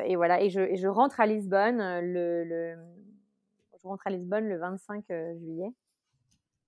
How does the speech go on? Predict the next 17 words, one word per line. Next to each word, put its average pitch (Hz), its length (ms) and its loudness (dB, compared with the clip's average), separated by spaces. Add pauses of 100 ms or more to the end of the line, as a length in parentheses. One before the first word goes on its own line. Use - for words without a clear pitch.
(1400)
Et, 220 280 6
euh, 175 1120 8
et 170 220 -2
là, 202 280 10
en 180 60 2
fait, 196 140 -4
je 180 100 0
rencontre, 180 460 0
euh, 160 920 0
quelqu'un 196 400 -2
qui, 170 200 -14
qui - 120 -20
va 170 120 0
vraiment 180 240 -4
bouleverser 185 460 -2
ma 185 140 -2
vie. 190 240 -4